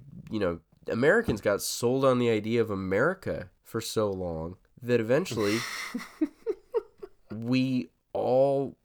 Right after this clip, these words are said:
Speaker 1: thought it was fine and we were still the best country in the world when we don't even have fucking healthcare, which every other fucking, big air quotes around this, developed nation in the world has.
Speaker 2: Mm-hmm. Right.
Speaker 1: Like, that's insane. It is so stupid.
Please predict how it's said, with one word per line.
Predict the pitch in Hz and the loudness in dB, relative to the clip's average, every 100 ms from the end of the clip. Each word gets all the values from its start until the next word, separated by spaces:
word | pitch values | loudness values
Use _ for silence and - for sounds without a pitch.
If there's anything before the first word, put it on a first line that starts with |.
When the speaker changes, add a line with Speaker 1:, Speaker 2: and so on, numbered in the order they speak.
| _ | _
Speaker 1:
thought | - 131 135 143 - _ - | -6 0 2 0 -6 _ -2
it | 135 | -2
was | 107 143 117 - | 0 -2 -6 -16
fine | - - 135 139 170 156 | -18 -10 -2 0 2 0
and | 135 | 0
we | 139 | 0
were | 139 | -2
still | - 143 | 0 0
the | 131 | 2
best | 131 - | 0 0
country | 131 127 135 | -6 -4 -4
in | |
the | 117 | -2
world | 127 160 143 | 0 0 0
when | 123 | -2
we | 131 | -2
don't | 160 165 | 0 0
even | 160 | 0
have | 160 | -2
fucking | - 156 151 143 | -2 -4 -4 -4
healthcare, | 151 175 - 85 | -4 -4 -4 -4
which | 87 95 - 98 | -4 -8 -6 2
every | 107 123 135 135 - | 2 2 0 2 2
other | 104 113 120 113 107 _ | 2 2 2 0 -4 _
fucking, | - - 117 113 120 107 101 _ _ | -18 -6 -2 -2 -2 -4 -6 _ _
big | 127 143 | 4 6
air | 120 104 | 8 6
quotes | 98 98 98 | 4 0 2
around | 95 104 | 0 0
this, | 113 | 0
developed | 117 110 95 98 110 123 113 - | -2 -2 0 2 4 4 2 -2
nation | 104 135 - 98 | 0 0 -2 -6
in | 95 | -6
the | |
world | 101 120 117 120 | -4 0 0 0
has. | 143 165 73 - - _ | -2 -4 -6 -10 -20 _
Speaker 2:
Mm-hmm. | 131 104 98 90 87 _ _ - _ _ | -2 -2 0 -4 -6 _ _ -20 _ _
Right. | 95 85 - _ - | -2 -2 -4 _ -2
Speaker 1:
Like, | 113 104 - _ - | -2 -2 -8 _ -10
that's | 185 247 | -6 -2
insane. | - 285 254 117 120 _ _ | 0 2 2 0 -6 _ _
It | 196 | -2
is | 214 - | 0 0
so | - 214 | 0 -2
stupid. | - - 123 - - | -2 -2 -2 -4 -10